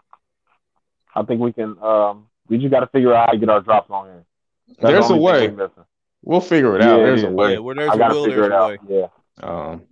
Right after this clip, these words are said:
Speaker 1: We'll figure it out. I am
Speaker 2: there's
Speaker 1: missing
Speaker 2: a
Speaker 1: a drop. I did miss a drop.
Speaker 2: Um, Stream Deck.
Speaker 1: Stream Deck?
Speaker 3: Never heard of it.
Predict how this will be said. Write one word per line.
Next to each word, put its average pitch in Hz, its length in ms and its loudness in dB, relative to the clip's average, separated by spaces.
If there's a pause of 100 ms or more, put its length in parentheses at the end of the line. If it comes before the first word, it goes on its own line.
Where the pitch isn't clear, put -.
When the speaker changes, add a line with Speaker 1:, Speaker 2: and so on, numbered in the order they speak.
(100)
Speaker 1:
We'll 113 240 2
figure 104 320 2
it 98 80 -2
out. 92 220 0 (260)
I 120 140 0
am 123 40 0
Speaker 2:
there's 123 180 2
Speaker 1:
missing 101 120 4
Speaker 2:
a 90 200 -2
Speaker 1:
a 82 40 -10
drop. 98 340 -2
I 110 80 0
did 120 240 -2
miss 117 180 -6
a 107 60 -20
drop. 98 340 -2 (1040)
Speaker 2:
Um, 104 420 -2 (2000)
Stream 156 460 0
Deck. 147 320 2 (3500)
Speaker 1:
Stream 104 340 -6
Deck? 95 200 -2
Speaker 3:
Never 107 140 -8
heard 113 200 -10
of 95 120 -14
it. - 80 -20